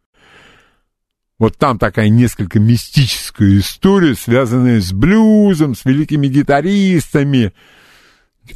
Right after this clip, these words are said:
Это действительно хороший фильм. А уж если вы любите блюз, то тем более. А у нас сейчас,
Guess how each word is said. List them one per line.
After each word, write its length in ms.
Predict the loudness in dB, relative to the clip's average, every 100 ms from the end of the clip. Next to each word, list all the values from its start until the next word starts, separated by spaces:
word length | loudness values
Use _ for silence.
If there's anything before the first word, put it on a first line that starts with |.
| -4
Это 220 | -2 0
действительно 760 | 0 -2 -2 0 2 2 0 -4
хороший 560 | -4 -2 0 0 0 -2
фильм. 320 | 0 0 2
А 120 | 2
уж 160 | 0 0
если 200 | 0 0
вы 140 | 2
любите 360 | 2 0 -2 -2
блюз, 460 | 0 0 0 -6 _
то 320 | 0 0 -2 _ _ _ _ _
тем 380 | 0 0 0 -2
более. 440 | -2 -2 -6 -10 -16 -20 -20 -20 -20 -20 -20 _ _
А 220 | -2 0
у 200 | 0 0
нас 420 | 0 0 0 -2
сейчас, 1120 | -6 -6 -2 -2 -2 -2 0 0 -2 -6 -14